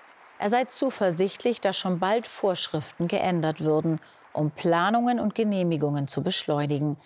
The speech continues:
sagte er vor seiner Abreise nach Israel. Sorgen macht der Wirtschaft auch die konjunkturelle Lage.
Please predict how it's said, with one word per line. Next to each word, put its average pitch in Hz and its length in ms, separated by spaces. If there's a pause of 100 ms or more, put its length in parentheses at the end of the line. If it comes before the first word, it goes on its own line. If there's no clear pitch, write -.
(200)
sagte - 340
er 156 80
vor 175 160
seiner 180 260
Abreise 135 460
nach 180 140
Israel. - 600 (920)
Sorgen 240 480
macht 214 200
der 196 160
Wirtschaft 220 500
auch 202 200
die 226 160
konjunkturelle 165 840
Lage. 147 520